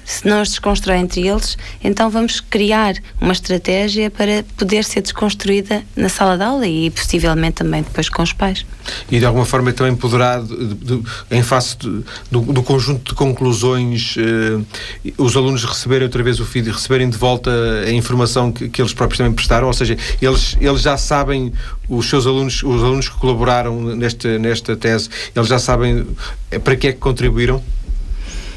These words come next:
Speaker 2: Eles, eh, de alguma forma, já receberam informação sobre as conclusões da tese?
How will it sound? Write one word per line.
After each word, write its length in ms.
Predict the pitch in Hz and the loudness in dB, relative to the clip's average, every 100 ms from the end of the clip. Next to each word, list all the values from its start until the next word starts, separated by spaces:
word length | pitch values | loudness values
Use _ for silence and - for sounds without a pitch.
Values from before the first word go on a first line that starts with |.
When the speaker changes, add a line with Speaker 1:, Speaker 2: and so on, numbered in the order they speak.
| - - | -12 -2
Speaker 2:
Eles, 380 | 127 120 - 139 | 0 0 0 0
eh, 580 | 131 131 127 123 120 | 2 2 0 0 -2
de 480 | 117 110 - - - | -2 -4 -8 -12 -4
alguma 160 | 113 123 | 0 2
forma, 240 | 131 127 | 2 2
já 240 | 113 135 123 | 2 2 2
receberam 720 | - - 120 104 135 127 123 | -2 -4 -2 2 2 2 0
informação 560 | 120 127 127 123 131 | -2 0 0 2 2
sobre 240 | 123 131 120 | 2 2 0
as 80 | - | -2
conclusões 400 | 117 123 117 113 | -2 0 2 2
da 80 | |
tese? 340 | 110 107 107 | 2 0 0